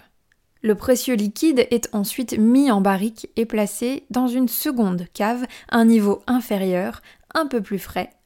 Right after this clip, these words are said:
à l'abri des regards, pour l'élevage. La Loup Bise-le-Roi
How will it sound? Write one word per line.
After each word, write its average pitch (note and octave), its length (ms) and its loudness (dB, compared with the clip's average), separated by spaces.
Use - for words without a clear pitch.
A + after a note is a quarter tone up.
à A3 100 -2
l'abri G3 360 0
des G#3+ 120 2
regards, F#3 540 -6
pour B3 200 -4
l'élevage. - 680 -6
La A#3 140 0
Loup C4+ 140 0
Bise-le-Roi A3+ 640 2